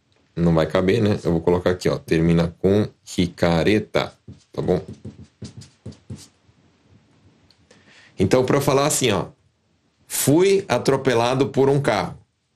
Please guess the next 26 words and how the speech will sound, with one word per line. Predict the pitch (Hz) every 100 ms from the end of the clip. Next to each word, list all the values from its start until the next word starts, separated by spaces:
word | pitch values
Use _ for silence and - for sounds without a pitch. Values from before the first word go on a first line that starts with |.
| _ _
Kuruma | - 104 107 120 113 98 90
ni, | 101 151 123 82 - _ _ _ _ _
como | - 92 85
é |
passado, | 85 98 - 90 104
fui, | 95 98 98
né? | 92 139 - _
Kuruma | 92 92 92 87
ni | 104 135 - - -
hikareta, | 107 - 117 95 92 - 64 _ _ _ _ _ _ _
tá | - 82
bom? | 117 120
Hikareta. | - - 104 78 71 - - _ _ _ _ _ _ _ _ _ _ _ _ _ -
Ok? | 90 110 117 113 - _ _
Aí, | 151 190 -
ó, | 76 - _ _
no | - 123
caso | - 202 170
aqui | 165 123
da, | 107 90 85
da, | 85 78
da | 78
Grace, | 73 110 101 -
a |
pergunta | - 92 120 117
é, | 92 71